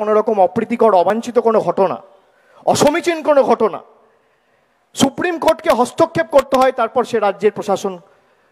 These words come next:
ব্যবস্থা নেয়। আর এখানে চব্বিশ ঘন্টার মধ্যে দোষীরা অ্যারেস্ট হয়। এই যে কিছুদিন আগে মগরাহাটের ঘটনা ঘটল, অনেক তো চেষ্টা করেছিল পালাবার, কি হলো?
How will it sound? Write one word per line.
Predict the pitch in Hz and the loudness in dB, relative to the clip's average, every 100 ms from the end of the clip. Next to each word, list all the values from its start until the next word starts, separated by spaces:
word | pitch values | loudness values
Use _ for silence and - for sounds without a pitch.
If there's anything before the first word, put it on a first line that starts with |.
| _ _ _ _ _ _ _ _ | _ _ _ _ _ _ _ _
ব্যবস্থা | 170 165 - 180 127 | 0 0 -2 -4 -6
নেয়। | 104 - _ _ _ _ _ _ _ _ - | -6 -18 _ _ _ _ _ _ _ _ -2
আর | 175 208 | 0 2
এখানে | 247 269 302 - - - _ _ _ _ _ | 2 2 2 -2 -14 -20 _ _ _ _ _
চব্বিশ | - 233 240 247 233 | 0 0 0 -2 0
ঘন্টার | 233 247 240 | 0 0 0
মধ্যে | 233 233 190 | 0 0 -2
দোষীরা | 180 202 202 | -4 0 0
অ্যারেস্ট | 156 156 - - | 0 -4 -8 -18
হয়। | - _ _ _ _ _ _ _ _ _ - | -20 _ _ _ _ _ _ _ _ _ -2
এই | 233 | -2
যে | 294 | -2
কিছুদিন | 269 294 285 294 | -8 -6 -2 0
আগে | 285 262 | 2 2
মগরাহাটের | 226 233 240 254 202 | 2 2 2 2 -2
ঘটনা | 202 208 208 | -2 -2 -2
ঘটল, | 165 139 123 - _ _ _ _ _ _ _ - | -4 -6 -16 -18 _ _ _ _ _ _ _ -2
অনেক | 226 262 277 | 0 0 -2
তো | 262 | -6
চেষ্টা | 233 262 233 | -2 0 0
করেছিল | 226 220 170 185 | -2 0 -2 2
পালাবার, | 185 156 139 - | 2 2 0 -4
কি | 214 | -6
হলো? | 147 | -6